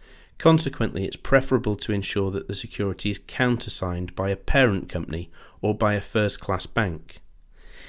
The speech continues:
Inevitably, for commercial reasons, an issuer may resist this additional level of guarantee,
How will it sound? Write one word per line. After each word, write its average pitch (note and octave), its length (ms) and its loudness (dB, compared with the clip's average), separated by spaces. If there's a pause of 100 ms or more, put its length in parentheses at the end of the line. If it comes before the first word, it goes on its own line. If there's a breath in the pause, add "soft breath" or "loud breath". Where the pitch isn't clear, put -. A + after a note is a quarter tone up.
(240 loud breath)
Inevitably, B2+ 680 4
for G#2+ 260 -2
commercial A#2+ 460 4
reasons, F#2 760 -2 (140)
an G2+ 100 2
issuer A#2 380 4
may A#2 280 4
resist A2 520 0
this - 440 -6 (160)
additional G2+ 440 -2
level F#2+ 260 0
of F2+ 100 -2
guarantee, F2+ 680 0